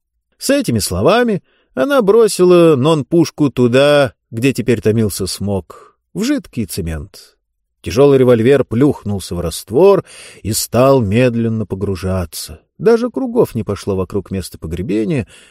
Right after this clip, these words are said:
некогда могущественного Смога. «Ну всё, с этим покончено. Что дальше?» — спросила Диба. «Вообще-то не мешало бы позаботиться, чтобы его как-нибудь не вскрыли.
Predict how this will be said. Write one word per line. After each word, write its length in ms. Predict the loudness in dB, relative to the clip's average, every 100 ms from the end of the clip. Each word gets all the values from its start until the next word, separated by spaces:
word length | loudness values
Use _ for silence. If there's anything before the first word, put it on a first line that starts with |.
| _
некогда 500 | 0 0 0 -2 -4
могущественного 960 | -6 -6 -4 -6 -8 -16 -12 -10 -8 -10
Смога. 640 | -14 -14 -14 -14 -16 -20 _ _ _ _ -4
«Ну 240 | -2 -2
всё, 380 | -2 2 2 2
с 120 | 0
этим 400 | 0 2 -2 -2
покончено. 800 | -4 -2 -4 -4 -6 -8 -8 -10 _ _
Что 260 | -4 -2
дальше?» — 480 | 2 2 0 -6 -16 _
спросила 500 | -8 -8 -6 -6 -4
Диба. 320 | -4 -6 -8 _ _ _ _ -2
«Вообще-то 480 | 0 2 0 0
не 100 | 0
мешало 360 | 0 2 2 2
бы 120 | 0
позаботиться, 680 | -2 0 2 0 0 -4 -6
чтобы 340 | -4 -2 0
его 200 | 2 2
как-нибудь 640 | 2 -2 -2 -4 -4 -6 -8
не 140 | -6
вскрыли. 680 | -4 -4 -2 4 4 4 0